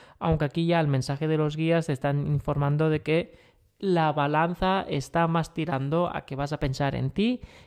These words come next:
y en tus beneficios o en tus ventajas. Que vas a sopesar mucho todo lo que has sacrificado antes y lo que vas a sacrificar después.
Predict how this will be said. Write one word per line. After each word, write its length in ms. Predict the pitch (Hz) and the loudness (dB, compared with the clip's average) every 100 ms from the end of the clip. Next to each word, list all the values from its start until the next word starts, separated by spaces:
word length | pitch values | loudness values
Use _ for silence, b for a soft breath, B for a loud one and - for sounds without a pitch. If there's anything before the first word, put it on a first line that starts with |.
| B - | B 0
y 100 | 185 | 2
en 80 | 165 | 2
tus 160 | 156 | 0
beneficios 760 | 151 139 131 175 180 202 226 202 | 0 0 0 -2 0 2 2 2
o 160 | 143 131 | 2 0
en 80 | |
tus 140 | 143 147 | -2 -4
ventajas. 680 | 117 - 120 - - - - _ _ _ _ _ _ _ _ _ _ _ _ _ - B B B B - | -6 -6 -10 -12 -18 -20 -20 _ _ _ _ _ _ _ _ _ _ _ _ _ -20 B B B B -8
Que 100 | 139 | -2
vas 160 | 135 | 0
a 60 | 156 | -2
sopesar 480 | - 165 156 156 151 | -4 -4 -2 -2 2
mucho 500 | 143 143 - 127 135 _ _ - | 2 0 -4 -8 -10 _ _ -6
todo 180 | 156 165 | 0 2
lo 120 | 160 | 2
que 80 | 147 | -2
has 60 | |
sacrificado 580 | 151 - 143 139 156 151 | -6 -8 -10 -6 -4 -2
antes 400 | 160 170 202 185 | 0 0 -2 0
y 20 | |
lo 100 | 151 | -2
que 60 | 143 | 0
vas 120 | 139 | -2
a 40 | |
sacrificar 480 | 143 160 143 143 147 | -4 -8 -10 -8 -8
después. 580 | 147 131 147 143 143 | -8 -8 -6 -4 -6